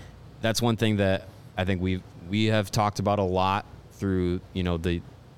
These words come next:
year plus that we've been doing this,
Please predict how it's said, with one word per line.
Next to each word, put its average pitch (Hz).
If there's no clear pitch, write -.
year 92
plus 98
that 92
we've 95
been 90
doing 95
this, 92